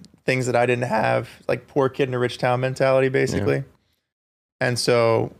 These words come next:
Speaker 1: I was always trying to figure out basically a way out growing
Speaker 2: Right.
Speaker 1: up. And so the outlet for that turned out to be reading books, particularly books on finance and investments from a young age. Um, and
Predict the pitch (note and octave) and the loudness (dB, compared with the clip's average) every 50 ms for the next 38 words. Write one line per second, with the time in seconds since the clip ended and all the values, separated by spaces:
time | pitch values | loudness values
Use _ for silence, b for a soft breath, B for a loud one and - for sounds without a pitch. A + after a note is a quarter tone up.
0 | - - A#2+ B2+ B2+ B2+ C3+ C3+ C3 - - C3+ B2+ A#2+ - C#3 B2+ B2+ B2 B2 | -4 -2 0 2 2 2 2 2 0 0 0 -2 -2 0 0 0 2 2 2 2
1 | A#2+ A#2+ - B2+ A#2 - - - B2 A#2 A2+ A#2+ A#2+ A#2+ - - - - - _ | 2 0 0 -2 -2 -2 -2 -2 -2 0 2 2 2 2 2 0 -2 -6 -8 _
2 | _ _ _ _ - C3 B2+ - C#2 C2 - - - _ _ _ _ _ _ _ | _ _ _ _ -2 0 0 0 0 -2 -6 -8 -20 _ _ _ _ _ _ _
3 | _ _ - B2 B2 A#2 A2+ - - B2 A#2 A#2 A2+ A2+ A2+ A2+ A2+ - - _ | _ _ -4 -4 -4 -2 -2 0 2 2 4 4 4 2 0 -2 -4 -8 -12 _
4 | _ _ _ _ _ _ _ _ _ _ _ _ - - - C3 B2+ C3+ D3 C#3 | _ _ _ _ _ _ _ _ _ _ _ _ -4 -2 0 2 2 0 2 2
5 | C#3 C3 - - C3 B2 A#2+ A#2 A#2 A#2 - - - - C3 B2 A#2+ A#2+ A#2 A#2 | 0 0 0 -2 0 2 2 2 2 0 -2 -4 -6 -4 -2 -2 0 2 0 0
6 | A#2 - - B2 A2+ B2 B2 A#2 A#2 A#2 A#2 A2+ A2+ B2 - _ _ _ _ _ | 0 -2 -8 -8 -4 -2 -2 0 0 0 -2 -4 -6 -8 -12 _ _ _ _ _
7 | _ _ _ _ _ - C3 C3+ C3 B2+ B2+ B2 A#2+ B2+ B2+ B2 B2+ - - - | _ _ _ _ _ -4 0 0 2 2 0 0 2 2 2 2 0 -4 -8 -8
8 | - - - _ _ _ - B2 - - C3+ B2+ C3+ B2+ B2 A#2+ A#2+ A#2+ A#2 A#2+ | -10 -14 -16 _ _ _ -10 -8 -2 -2 -2 0 0 0 0 2 0 -2 0 0
9 | B2 A#2+ - - - - - B2 A#2 A#2 A2+ A2+ A2+ A2+ A#2 - - - - - | 0 0 0 -2 -8 -6 -2 0 0 2 2 0 0 -4 -6 -10 -14 -20 -12 -4
10 | - C3 B2+ B2+ B2 B2 A#2 - - A#2 A2+ A2 A#2+ A#2+ - - - D#3 - - | 0 0 2 2 2 0 0 -2 -4 -4 -2 0 0 0 0 -4 -10 -8 -8 -12
11 | - - - _ - A#2+ A#2+ A#2 A#2 A#2 A#2 A2+ A#2+ C3 - - - - _ _ | -12 -14 -16 _ -8 -4 -2 0 0 0 0 -2 -6 -6 -8 -12 -16 -16 _ _
12 | _ _ _ _ _ _ _ _ _ _ _ _ _ _ _ - - B2 A#2 A2+ | _ _ _ _ _ _ _ _ _ _ _ _ _ _ _ -4 -2 0 0 2
13 | A2+ A2 A2 A2 A2+ A#2 D3 E3+ - _ _ _ _ _ _ _ _ - B2+ B2 | 2 0 0 -2 -4 -6 -8 -12 -16 _ _ _ _ _ _ _ _ -2 0 2
14 | A#2+ A#2 A#2 A#2 A2+ A2+ A2+ - - | 2 2 2 0 0 -2 -6 -8 -10